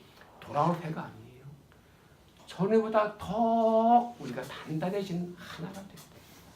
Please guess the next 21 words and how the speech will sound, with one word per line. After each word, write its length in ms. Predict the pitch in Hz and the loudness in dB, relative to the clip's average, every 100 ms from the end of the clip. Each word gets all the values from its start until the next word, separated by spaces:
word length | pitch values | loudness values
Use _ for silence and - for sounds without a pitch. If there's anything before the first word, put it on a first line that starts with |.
| - - - - _ - _ _ - _ - | -20 -20 -20 -20 _ -20 _ _ -20 _ -12
그게 300 | 113 110 113 | -6 -4 -6
에베소 320 | 123 101 101 | -10 -12 -14
사 160 | - 110 | -12 -8
장에 200 | 117 120 | -6 -4
나오죠. 440 | 113 117 147 226 - - - - - | -6 -8 -10 -14 -16 -20 -20 -20 -16
사 80 | 107 | -12
장에 160 | 107 | -8
어떤 240 | 113 - 151 | -8 -6 -6
말씀이 260 | 143 175 | -6 -6
나와요? 180 | 160 160 - - - - - | -6 -6 -10 -20 -20 -20 -2
다 160 | 196 | 2
하나다. 600 | 196 - 285 262 - - - - - - - - | 2 6 8 10 8 4 -14 -20 -20 -20 -20 -10
하나님도 420 | - 185 190 175 | 2 4 6 6
하나고, 720 | 156 185 208 196 208 185 - - | 4 8 8 10 8 6 4 -10
성령도 480 | - 196 233 226 226 | 4 8 10 10 10
하나고, 720 | 175 233 240 247 240 - - | 12 12 12 12 12 8 0
교회도 320 | - 226 247 247 | 10 12 12 8
하나고, 640 | 202 254 240 254 - - 170 | 10 10 10 8 6 2 4
모든 240 | 185 202 | 4 4
것이 160 | 175 165 | 0 -4
하나다. 420 | - - 214 | -10 -10 -12